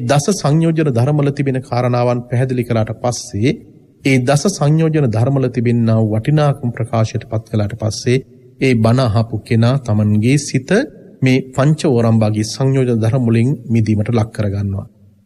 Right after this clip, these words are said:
ආනන්ද නිසිකාල ධර්මයේ ඇසීමේ ආනිසංස එකයි. මෙන්න මේක තමයි පළවෙනි කාරණාව විදියට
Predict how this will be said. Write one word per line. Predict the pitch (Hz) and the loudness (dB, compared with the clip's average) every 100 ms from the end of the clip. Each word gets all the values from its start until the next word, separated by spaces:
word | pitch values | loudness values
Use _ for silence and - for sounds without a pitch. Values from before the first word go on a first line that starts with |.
| _ - | _ 0
ආනන්ද | 147 202 220 226 254 247 | 2 4 6 4 4 2
නිසිකාල | 139 139 - 180 190 196 180 | 2 0 0 -2 0 2 2
ධර්මයේ | 120 139 147 170 180 180 - - | 0 2 4 4 2 0 -4 -10
ඇසීමේ | 127 - 180 196 208 214 190 | -8 -2 2 4 4 4 4
ආනිසංස | 131 135 110 123 117 | 2 0 -2 -4 -2
එකයි. | 147 113 - 101 - - _ _ - | -4 -4 -6 -8 -10 -20 _ _ 0
මෙන්න | 143 | 2
මේක | 143 151 | 2 2
තමයි | - 131 127 | 0 -2 -2
පළවෙනි | - 135 165 165 | 0 0 2 0
කාරණාව | 151 120 117 113 113 | -2 0 0 2 2
විදියට | 110 98 107 104 | 0 -2 -4 -2